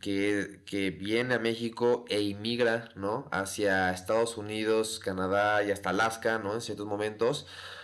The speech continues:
para, para poder, digámoslo así, nosotros competir en otros, en otras latitudes, ¿no? Entonces, nosotros lo que buscamos ser es un competidor relevante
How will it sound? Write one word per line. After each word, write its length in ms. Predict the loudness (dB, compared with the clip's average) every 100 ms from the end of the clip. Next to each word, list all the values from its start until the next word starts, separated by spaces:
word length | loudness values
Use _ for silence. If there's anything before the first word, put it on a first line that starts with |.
| -20 0
para, 800 | 4 6 6 6 6 4 -2 0
para 920 | 2 4 6 6 6 4 2 -2 -18 _ _ _ _ _ _
poder, 360 | 2 4 6 4
digámoslo 360 | 4 4 4 2
así, 160 | 0
nosotros 340 | -2 0 -2 0
competir 920 | -2 0 0 2 4 4 4 -4 -10
en 220 | -6 -4 -2
otros, 640 | -2 2 2 2 -6 -10 -6
en 160 | -4
otras 280 | -2 0 0
latitudes, 600 | 0 -4 -6 -4 -4 -4
¿no? 160 | -10 -10
Entonces, 400 | -14 -8 -4 -4
nosotros 580 | -4 -4 -4 0 0 0 -12 -18 -10
lo 180 | 0 0
que 80 | 2
buscamos 640 | 0 -2 0 0 0 0
ser 600 | 2 4 4 2 -2 -20 -6
es 140 | -4
un 140 | -4 -2
competidor 800 | -4 -2 -2 -2 -2 2 4 4
relevante 880 | 4 4 4 4 2 2 0 0 -8